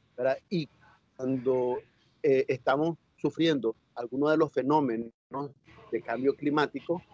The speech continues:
¿verdad? Eh, y afecta directamente nuestros recursos naturales,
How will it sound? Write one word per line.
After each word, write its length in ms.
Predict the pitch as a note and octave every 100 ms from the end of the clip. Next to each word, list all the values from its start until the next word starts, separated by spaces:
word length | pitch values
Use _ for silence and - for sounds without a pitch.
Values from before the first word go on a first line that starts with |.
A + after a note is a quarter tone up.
| - -
¿verdad? 260 | - C3+ C#3 -
Eh, 420 | B2+ B2+ B2 -
y 100 | -
afecta 540 | C#3+ - - E3 - A#2
directamente 920 | A2 B2 - _ C#3+ D3+ D#3 C#3 A#2+
nuestros 580 | A2 A#2 A2+ - A#2 G#2
recursos 460 | G#2+ - A2+ - B2+
naturales, 560 | C3 D3+ C#3+ A#2+ C3+